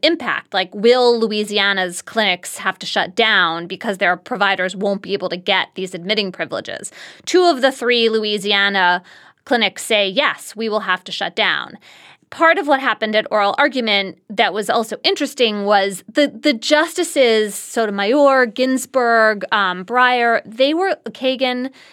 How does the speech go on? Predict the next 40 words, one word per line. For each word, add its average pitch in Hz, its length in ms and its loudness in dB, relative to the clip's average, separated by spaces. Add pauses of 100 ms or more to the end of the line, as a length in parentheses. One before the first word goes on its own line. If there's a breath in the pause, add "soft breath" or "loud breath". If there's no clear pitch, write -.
and 330 160 0
Roberts, 214 480 2
I - 80 2
mean, 359 180 2
all 359 220 4
of 220 80 -8
them, 147 260 0
they 349 160 2
were 359 160 2
really 277 480 2
read 208 320 0
up - 240 0
on 185 160 -6
the 175 80 -8
record. - 540 -6
And 226 120 -2
so 269 140 4
they 262 100 4
were - 140 2
asking 277 380 -2
very 226 180 2
specific - 460 -12
questions 185 720 -4
about 202 420 0 (300 loud breath)
the 233 120 0
particular 226 520 -4
doctors 277 460 0
involved. 220 500 4
Had 233 240 -2
they 220 140 2
made 196 320 0
sufficient 185 420 -6
efforts 196 320 -4
to 214 100 -8
try 196 200 -4
to 185 80 -4
get 220 260 0
these 196 180 -6
admitting 190 380 -6
privileges? - 720 -12